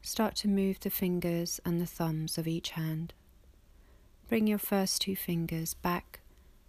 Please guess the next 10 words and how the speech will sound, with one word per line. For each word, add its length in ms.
to 120
the 100
space 400
just 280
above 320
the 100
bridge 320
of 120
the 100
nose, 480